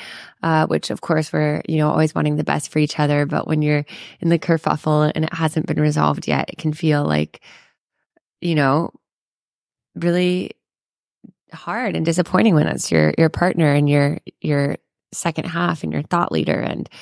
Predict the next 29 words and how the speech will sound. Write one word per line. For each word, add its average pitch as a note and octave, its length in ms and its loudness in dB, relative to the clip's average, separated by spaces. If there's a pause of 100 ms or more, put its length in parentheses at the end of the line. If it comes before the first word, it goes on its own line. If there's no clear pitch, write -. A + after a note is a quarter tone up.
(400)
or D3+ 240 2
not D#3+ 240 0
your D3 240 4
thought - 300 -2
leader, E2 260 0
but - 240 -4
you, D3+ 320 4
you E3 140 0
know, F3+ 280 -2 (460)
are D#3 80 0
each D#3+ 220 0
other's D#3+ 240 0
sounding C#3+ 380 0
boards. - 360 -8
That's - 240 -6
the - 60 -6
word D3 140 0
I D#2+ 60 -2
was E3+ 140 -4
looking E3+ 220 -8
for. - 240 -8
You D#3 180 -2
are D3+ 140 -2
each D#3 200 -8
other's D#3 300 -8 (100)
sounding D#3+ 440 -2
boards. - 280 -10 (460)
And F#3 180 -2
so F#3 340 2